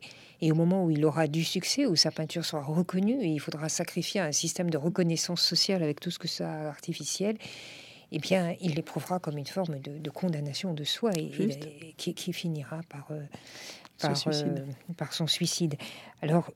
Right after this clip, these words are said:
Speaker 1: sur cette, cette thématique, des, cette,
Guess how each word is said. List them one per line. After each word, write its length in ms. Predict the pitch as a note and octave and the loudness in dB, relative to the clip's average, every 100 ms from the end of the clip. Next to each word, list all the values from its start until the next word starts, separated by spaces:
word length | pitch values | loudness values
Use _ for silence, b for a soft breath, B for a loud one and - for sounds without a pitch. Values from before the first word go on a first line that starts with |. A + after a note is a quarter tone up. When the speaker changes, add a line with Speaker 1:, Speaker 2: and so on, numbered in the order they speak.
| F3+ | 0
Speaker 1:
sur 320 | - - F#3 | 2 2 4
cette, 480 | - F3+ - D3+ D#3 | 4 4 2 0 2
cette 220 | - D3+ _ - | 0 0 _ 4
thématique, 600 | A3 F#3+ E3+ - B3 E3+ | 6 8 6 2 0 0
des, 180 | D#3+ D#3 | 0 0
cette, 380 | - C#3+ - | 0 0 -4